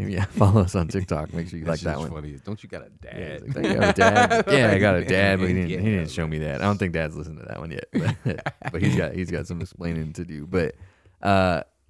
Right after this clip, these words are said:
Speaker 1: like, it, it kinda got me thinking, like, when you're, when you're in the Marine Corps and you're in charge of people, uh, he, he might have been, that might have been a legit question he was asking me, because there are some situations where dudes come up to you and they're like, "Hey, like,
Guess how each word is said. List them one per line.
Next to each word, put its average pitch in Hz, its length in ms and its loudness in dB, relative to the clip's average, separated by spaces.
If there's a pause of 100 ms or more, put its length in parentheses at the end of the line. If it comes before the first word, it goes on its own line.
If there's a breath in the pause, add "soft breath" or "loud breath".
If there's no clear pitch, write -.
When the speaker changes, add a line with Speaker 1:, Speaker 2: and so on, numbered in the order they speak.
(200)
Speaker 1:
like, 95 140 -4
it, 92 340 -4
it 101 100 -8
kinda 175 160 -2
got 87 140 -4
me 80 100 -10
thinking, 85 400 -14 (640)
like, 82 140 -12
when 104 180 -6
you're, 104 220 2
when 107 120 2
you're 123 120 6
in 151 80 8
the 117 60 8
Marine 101 240 6
Corps 85 300 4
and 82 100 2
you're 87 120 4
in 85 80 2
charge 95 240 2
of 90 40 -4
people, 73 420 -10 (520)
uh, 76 240 -10 (100)
he, 101 180 -2 (120)
he 104 120 0
might 151 120 2
have 139 100 6
been, 110 160 2
that 117 120 2
might 151 140 4
have 131 80 4
been 104 120 6
a 101 40 4
legit 92 380 0
question 113 260 -2
he 80 80 -6
was 80 120 -10
asking 85 280 -6
me, 82 100 -6
because 92 280 -2
there 113 140 6
are 127 100 8
some 117 160 -4
situations 113 640 -2
where 92 480 6 (800)
dudes 107 240 6
come 110 140 6
up 117 120 6
to - 120 0
you 90 360 6
and 87 320 2
they're 87 140 4
like, 80 240 0
"Hey, 101 460 4 (200)
like, 87 220 -10